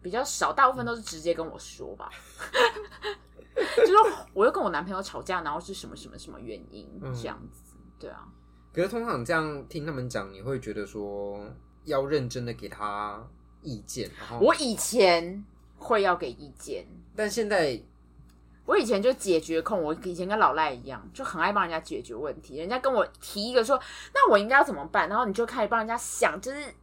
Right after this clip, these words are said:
Speaker 1: 绞尽脑汁想，那他到底要怎么
Speaker 2: 方案 A、B、C。
Speaker 1: 对，A、B、C、D、E，
Speaker 2: 嗯。
Speaker 1: 到底要怎么跟他另一半讲？结果后来我就发现，他们其实内心根本就都有定见。而且如果我们跟他讲，他后来没有照我们方式做，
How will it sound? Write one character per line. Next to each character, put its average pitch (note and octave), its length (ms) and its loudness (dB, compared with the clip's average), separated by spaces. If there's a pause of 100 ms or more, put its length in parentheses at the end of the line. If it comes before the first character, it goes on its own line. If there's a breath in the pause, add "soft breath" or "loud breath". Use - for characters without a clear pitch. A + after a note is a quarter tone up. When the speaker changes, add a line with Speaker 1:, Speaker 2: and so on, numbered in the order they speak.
(160)
Speaker 1:
绞 A#3 260 8
尽 F#4 160 2
脑 G#3+ 160 6
汁 C#4+ 180 -8
想， B3 360 2
那 D#4+ 100 6
他 D#4 100 8
到 D#4 160 8
底 G3 80 4
要 B3 100 6
怎 A#3 140 -4
么 F3 140 0
Speaker 2:
方 E3+ 140 4
案 F3 140 2
A、 C#3+ 160 0
B、 C#3 200 -10
C。 - 180 -8
Speaker 1:
对， G#4 120 10
A、 F4 180 8
B、 E4 100 4
C、 D4+ 180 -4
D、 C4+ 160 -10
E， A#3 500 -10 (100)
Speaker 2:
嗯。 - 160 -10
Speaker 1:
到 D#4 140 10
底 B3+ 40 8
要 C4+ 100 6
怎 A#3+ 100 0
么 F3 60 0
跟 G3+ 100 -4
他 G#3 100 2
另 G3 200 -2
一 D3+ 40 -12
半 C3 260 0
讲？ - 220 -18 (100)
结 D4+ 120 -2
果 C#4 80 4
后 D#4 120 4
来 B3+ 60 8
我 D#3+ 100 2
就 F3+ 120 -2
发 D#3+ 260 0
现， F#3+ 120 -10
他 A3 80 -8
们 C4+ 60 -10
其 G3 140 -12
实 F3+ 60 -6
内 F#3+ 140 -2
心 E3 160 -10
根 E3 120 -8
本 C#3+ 80 -10
就 D#3 100 -6
都 D3+ 240 -6
有 D3+ 180 -10 (120)
定 C#3 140 -10 (140)
见。 - 280 -10 (240)
而 D#4+ 120 8
且 G4+ 140 6
如 C4+ 120 2
果 D#4 100 6
我 A#3 60 10
们 F3 100 2
跟 G#3+ 100 4
他 A#3+ 80 8
讲， F#3+ 200 2
他 A3 100 -4
后 D4 100 4
来 G#3+ 80 8
没 F#3+ 100 -2
有 F3+ 80 0
照 A3 180 6
我 F3 40 2
们 C#3+ 140 -6
方 F3+ 160 -2
式 G3 140 -6
做， - 340 -4